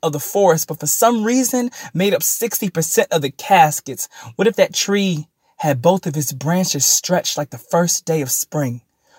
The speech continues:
What if that tree tried to comply and still died? Is his death still a death? Is a death a death when no one recognizes the life?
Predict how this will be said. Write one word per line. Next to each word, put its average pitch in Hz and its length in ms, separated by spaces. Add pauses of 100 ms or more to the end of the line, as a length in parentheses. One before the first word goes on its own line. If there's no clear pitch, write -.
(140)
What 156 160
if 180 100
that - 160
tree 196 360
tried 180 320
to 156 60
comply 160 640
and 143 140
still 170 320
died? 147 540
Is 135 160
his 123 180
death 160 540
still 165 460
a 127 80
death? 143 460 (680)
Is 131 200
a 127 60
death 151 440 (760)
a 143 60
death 139 540 (600)
when 131 200
no 170 140
one 156 240
recognizes 151 760
the 127 80
life? 139 480